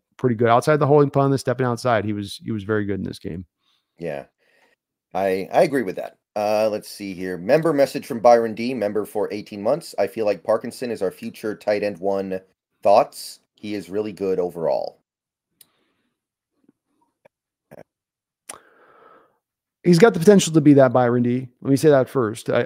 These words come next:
Speaker 1: I think there certainly is the, the potential there. What makes this sticky is I believe he's a free agent after the year, if I'm not mistaken. And
Speaker 2: He
Speaker 1: so
Speaker 2: is, and I don't think we're keeping him.
Speaker 1: you know, we, we come back around, and me and Brendan are faced with this over and over on a lot of these questions here as we're gonna go round and round, which is that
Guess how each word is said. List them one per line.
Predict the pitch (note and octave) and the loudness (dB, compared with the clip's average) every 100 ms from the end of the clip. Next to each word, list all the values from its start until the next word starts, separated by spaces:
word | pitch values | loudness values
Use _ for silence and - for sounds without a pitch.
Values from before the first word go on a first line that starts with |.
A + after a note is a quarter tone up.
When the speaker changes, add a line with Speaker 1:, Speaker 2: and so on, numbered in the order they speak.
| C3+ | -2
Speaker 1:
I | |
think | C3+ C#3+ | 0 0
there | C3 | 0
certainly | - D3 C#3 | 0 0 0
is | C3+ A2 | -2 -2
the, | B2+ A#2+ | -2 -2
the | A2+ | -6
potential | A2 C#3 B2+ B2 | -6 -4 -4 -4
there. | A2+ A2 | -2 -4
What | D3 C#3+ | -4 -2
makes | E3 F3 | -2 -2
this | F3+ | -4
sticky | D3 E3 - | -4 -4 0
is | D3+ C3+ | -2 0
I | C3+ | 0
believe | C#3+ C#3 | -2 -4
he's | C3 | -4
a | |
free | A#2+ D3 C3+ | -4 -2 -2
agent | A2 A2+ | -2 -6
after | A2 - | -8 -10
the | G2+ - | -12 -12
year, | - - _ _ _ _ _ _ | -16 -20 _ _ _ _ _ _
if | _ | _
I'm | B2 | -6
not | B2 | -6
mistaken. | A#2 - A2+ G2+ - G2+ _ _ _ | -8 -8 -8 -8 -14 -20 _ _ _
And | D3+ B2+ | -4 2
Speaker 2:
He | |
Speaker 1:
so | B2 C#3 C#3 B2+ | 4 6 4 2
Speaker 2:
is, | - - _ _ | -4 -14 _ _
and | A2+ | -6
I | A2 | -2
don't | A#2 G#2+ | -2 -2
think | F#2+ | -8
we're | F#2+ | -8
keeping | G#2 G2 F2+ | -8 -10 -10
him. | F2+ - _ _ _ _ _ | -12 -16 _ _ _ _ _
Speaker 1:
you | C3+ | -4
know, | B2 | -2
we, | B2 D3 C#3+ C#3 | 2 2 2 0
we | C#3+ | -4
come | C#3 F#3 | -2 2
back | F3+ F3 E3+ | 6 6 6
around, | D#3+ D3+ D3+ D3+ C#3 | 2 2 2 0 -2
and | D3+ | -2
me | C#3 | 0
and | E3 | 0
Brendan | D3 D3 C#3 | 2 2 2
are | C3+ | 0
faced | C#3+ C3 C#3 | -2 -2 -4
with | |
this | C3 A#2+ | -6 -4
over | C3 | -2
and | B2+ | -2
over | B2+ A#2+ | -2 -2
on | A#2 | -2
a | |
lot | A2+ | -2
of | B2 | -2
these | A#2+ | -6
questions | - A#2 - A#2 | -4 -4 -4 -8
here | G#2+ A#2 | -6 -6
as | G#2 | -6
we're | |
gonna | A2+ A2+ | -6 -4
go | A2 | -4
round | A2+ A2+ | -2 -4
and | G2+ | -4
round, | A2 G#2 G2+ | -4 -6 -6
which | G2+ | -8
is | A2 G2+ | -8 -4
that | G#2 | -4